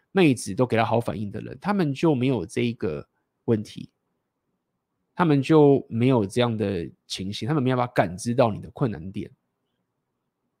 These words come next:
就我之前常举例嘛，比如说你是一个吃不胖的人，你就没有办法去理解有些人吃一点就变胖的这一种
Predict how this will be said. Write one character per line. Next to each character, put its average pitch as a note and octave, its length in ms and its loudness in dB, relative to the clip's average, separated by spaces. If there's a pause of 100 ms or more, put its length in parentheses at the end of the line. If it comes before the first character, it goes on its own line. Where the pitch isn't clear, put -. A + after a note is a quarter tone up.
(260)
就 F3+ 160 2
我 A#2+ 160 6
之 D3 100 -4
前 C3+ 140 0
常 A2+ 240 -2
举 G#2+ 140 -8
例 A2+ 120 -2
嘛， G#2+ 140 -4
比 A2 160 -2
如 B2 60 0
说 D#3+ 200 2
你 D#3 140 0
是 D#3+ 180 0
一 D3 60 2
个 C#3 120 2
吃 - 200 -6
不 A#2+ 120 0
胖 A2 220 -4
的 G2 100 -6
人， - 280 -12 (2250)
你 A#2 180 -2
就 G3+ 120 4
没 E3+ 120 6
有 E3+ 60 6
办 B2+ 100 6
法 A2 40 2
去 C#3 280 2
理 A2+ 320 -2
解 F#2+ 360 -6 (1600)
有 A2 220 2
些 C3+ 280 2
人 F#2 280 0 (180)
吃 - 220 0
一 - 20 6
点 G#2+ 140 0
就 G#2 100 -4 (140)
变 G#2 160 0
胖 A2 320 -6
的 G2+ 80 -6
这 A#2 140 -2
一 A2 60 0
种 - 300 -8